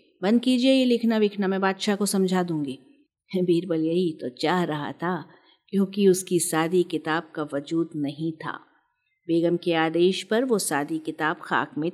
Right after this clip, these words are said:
तब्दील हो चुकी थी। बड़ी बेगम के पास से उठकर बीरबल फिर अकबर के पास मुंह लटकाए पहुंच गया और बड़ी बेगम द्वारा किताब जलवा देने का वाकया सुना दिया।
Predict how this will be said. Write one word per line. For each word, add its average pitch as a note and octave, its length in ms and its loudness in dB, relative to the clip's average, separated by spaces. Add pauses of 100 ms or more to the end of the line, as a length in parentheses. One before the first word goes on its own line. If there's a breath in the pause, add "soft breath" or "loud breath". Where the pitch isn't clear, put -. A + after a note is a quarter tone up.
तब्दील F3 420 -2
हो F#3 240 0
चुकी - 380 -8
थी। - 320 -18 (500)
बड़ी G#3 180 6
बेगम A#3 260 8
के A#3 120 2
पास A3+ 280 0
से A#3 140 2
उठकर A3+ 360 2
बीरबल G#3+ 360 0
फिर A#3 200 0
अकबर G3 280 -2
के G3+ 120 -4
पास G3+ 300 0
मुंह G3 220 2
लटकाए F#3 280 -2
पहुंच F#3 360 0
गया G#3 180 0
और G3 100 0
बड़ी F#3 260 2
बेगम F3+ 320 2
द्वारा F3 260 0
किताब F3 360 -4
जलवा E3+ 360 -2
देने D#3+ 260 -2
का E3+ 120 -2
वाकया D3+ 400 -2
सुना C#3 320 -4
दिया। - 300 -12